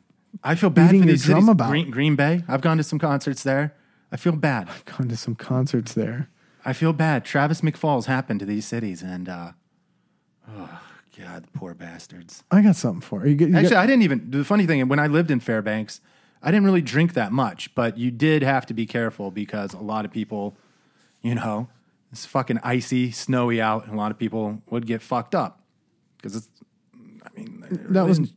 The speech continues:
Speaker 2: was that number nineteen
Speaker 1: That was
Speaker 2: Fairbanks?
Speaker 1: number eighteen.
Speaker 2: That was eighteen. All right, hit me with the last two.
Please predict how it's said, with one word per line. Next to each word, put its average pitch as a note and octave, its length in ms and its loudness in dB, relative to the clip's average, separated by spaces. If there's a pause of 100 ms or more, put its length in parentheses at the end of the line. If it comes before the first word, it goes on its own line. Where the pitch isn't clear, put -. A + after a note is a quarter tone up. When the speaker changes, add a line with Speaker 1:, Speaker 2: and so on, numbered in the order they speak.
Speaker 2:
was D#3 120 4
that F#3+ 120 6
number F#3 180 6
nineteen F3+ 460 6
Speaker 1:
That - 0 -
was F3 60 2
Speaker 2:
Fairbanks? F#3 300 6
Speaker 1:
number D3 200 4
eighteen. A#2 480 0
Speaker 2:
That - 60 -6
was C#3 140 2
eighteen. C#3+ 520 0 (300)
All C3+ 80 -4
right, B2+ 200 0
hit C3+ 120 2
me E3+ 120 6
with E3 120 4
the D3+ 60 0
last C#3+ 300 2
two. G#2+ 240 -2